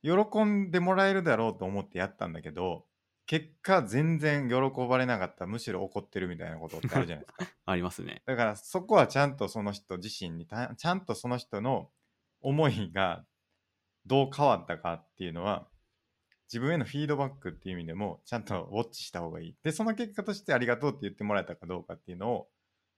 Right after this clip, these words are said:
Speaker 1: その、なんていうか、あの、正しい自己評価じゃないですけど、うん、そのやった結果がちゃんと響いたかどうかっていうのは、まあ、チェックした方がいいんじゃないかなって思いますね。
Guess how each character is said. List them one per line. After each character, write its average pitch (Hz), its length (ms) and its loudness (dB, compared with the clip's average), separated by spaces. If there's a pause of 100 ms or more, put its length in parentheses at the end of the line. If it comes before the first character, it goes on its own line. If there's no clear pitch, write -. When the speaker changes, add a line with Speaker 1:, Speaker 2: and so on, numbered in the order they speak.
(100)
Speaker 1:
そ 107 180 -8
の、 95 360 -4 (200)
な 95 100 -6
ん 85 60 -10
て 76 80 -16
い - 20 -20
う - 40 -20
か、 - 120 -20 (600)
あ 101 120 -8
の、 87 120 -10
正 139 560 -4
し - 60 -20
い - 40 -20 (120)
自 101 140 -12
己 - 40 -6 (120)
評 120 140 0
価 85 140 -4
じ 80 100 -12
ゃ 78 40 -8
な 78 40 -6
い 80 60 -8
で - 20 -14
す - 100 -18
け 80 100 -10
ど、 80 260 -8 (880)
う 90 80 -10
ん、 80 120 -12 (140)
そ 120 140 -6
の 117 80 0
や 143 100 4
っ 160 80 0
た - 100 0
結 104 220 -4
果 90 140 -8
が 92 320 0
ち - 80 -8
ゃ 120 60 -2
ん 107 40 -8
と 98 80 -6
響 123 320 -2
い - 40 -12
た 85 120 -6
か 85 100 -6
ど 87 140 -4
う 78 60 -12
か 87 100 -12
っ 82 60 -12
て - 160 -16
い - 20 -10
う 82 40 -10
の 80 120 -8
は、 95 180 -2 (460)
ま 117 60 -8
あ、 110 40 -6
チ - 120 -6
ェ 151 40 -4
ッ 151 60 -16
ク 92 100 -12
し - 60 -12
た 87 80 -10
方 82 60 -6
が 85 60 -10
い - 20 -8
い - 20 -8
ん - 20 -8
じ 78 40 -8
ゃ 78 60 -10
な 78 40 -18
い - 20 -14
か 80 60 -8
な 90 80 -4
っ 90 80 -14
て - 80 -18
思 76 140 -10
い - 20 -12
ま 76 80 -14
す - 140 -20
ね。 - 80 -20